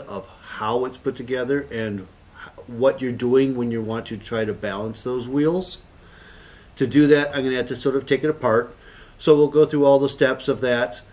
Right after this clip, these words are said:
Not that it's something that most people should have to do, but if maybe you need to clean it out once in a while, 'cause sometimes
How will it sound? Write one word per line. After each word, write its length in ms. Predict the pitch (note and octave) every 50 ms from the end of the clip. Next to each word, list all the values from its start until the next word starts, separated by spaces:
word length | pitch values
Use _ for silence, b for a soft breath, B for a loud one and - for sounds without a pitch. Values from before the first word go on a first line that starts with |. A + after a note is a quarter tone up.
| b b b b b b b - -
Not 320 | B2+ B2 C3+ D3 E3 E3+
that 160 | - F#3+ F3+ F#3
it's 160 | F3+ - -
something 400 | - E3+ D#3 - - E3 D#3+ D#3
that 180 | D3+ C#3+ -
most 240 | C#3 C3+ C#3 C3+ -
people 240 | - D3 C#3 C#3+ D3
should 200 | C3 - D3 B2+
have 260 | A#2 A#2+ B2+ D3 -
to 100 | - C3
do, 540 | A#2 G#2+ A#2 A#2 A#2+ A#2 A#2+ A#2 A#2 A2+ A2+ - b b b b b b b b - - A#2
but 380 | C#3+ C#3+ C#3 D3 D3+ - - - - - -
if 260 | - F#3+ F#3 F#3 - - - -
maybe 420 | D#3+ C#3 C#3+ C#3+ D3 D3+ D3 D#3+
you 220 | D#3 D3+ C#3+ C#3+ C3+
need 240 | C#3 C#3 C#3+ C#3
to 80 | C3+ B2
clean 320 | - - - - C3+ D3+
it 140 | D#3 D3+ C#3+
out 180 | C#3 B2+ A2 G2
once 240 | G#2 G#2+ G2+ G#2 -
in 80 | G#2+
a 40 | G#2
while, 200 | G2+ G#2 A2 A2
'cause 180 | - - A#2 -
sometimes 540 | - E3 F3 E3 E3+ D#3+ D#3+ F3 E3 E3